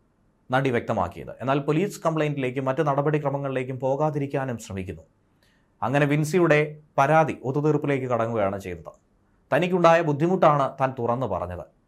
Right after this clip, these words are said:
അല്ലാതെ ഒരു പരാതിയായിട്ട് അതിനെ ഉന്നയിച്ചതല്ല. അത് കൃത്യമായി ഐ സി സിയെ അറിയിച്ചിട്ടുണ്ട്. വിഷയത്തിൽ ഷൈൻ ടോം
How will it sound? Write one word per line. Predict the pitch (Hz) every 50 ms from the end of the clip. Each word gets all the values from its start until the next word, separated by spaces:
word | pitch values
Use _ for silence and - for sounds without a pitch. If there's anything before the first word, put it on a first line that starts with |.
| - 104
അല്ലാതെ | 110 120 123 123 131 143 -
ഒരു | 117 131 127
പരാതിയായിട്ട് | 120 117 123 131 143 147 151 147 143 139 147 151 147 147
അതിനെ | 135 139 139 131 117
ഉന്നയിച്ചതല്ല. | 113 120 131 139 139 139 139 113 95 90 92 92 90 - - _ _ _ _ _ _ _ _ -
അത് | 107 135 147
കൃത്യമായി | 143 135 147 156 147 143 139 139 143 147 143 - - _ _ _ - 104
ഐ | 127 127
സി | - 147 151
സിയെ | 156 139 123
അറിയിച്ചിട്ടുണ്ട്. | 110 113 120 131 120 - 127 101 87 80 80 - _ _ _ _ _ _ -
വിഷയത്തിൽ | 143 143 - 196 190 185 202 190 190
ഷൈൻ | - 170 175 196 202
ടോം | 220 214